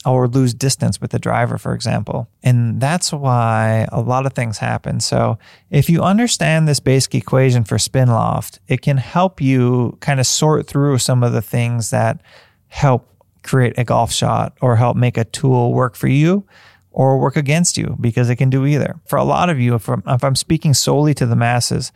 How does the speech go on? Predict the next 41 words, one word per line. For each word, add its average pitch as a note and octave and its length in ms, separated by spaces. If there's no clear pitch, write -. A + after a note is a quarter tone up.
many F3 320
of E3+ 100
you D3 180
have C3 180
spin C3+ 280
loft A#2+ 360
problems A#2 420
with A#2+ 140
your A2+ 80
driver A#2 580
because B2+ 300
you B2+ 60
tend C#3 240
to A#2+ 80
hit C3+ 180
down A#2+ 280
on A#2 200
it - 160
with B2 220
an A#2 100
outside A#2 380
in B2 100
swing A2+ 300
path A2+ 400
and B2 380
with A#2 140
an A#2 100
open A2+ 260
club A#2+ 280
face. - 360
And B2 160
an - 100
open C#3 300
club C#3 260
face C3+ 320
is A2+ 140
also A#2 340
a A#2 120
more A2+ 200
lofted A2 560
face. - 420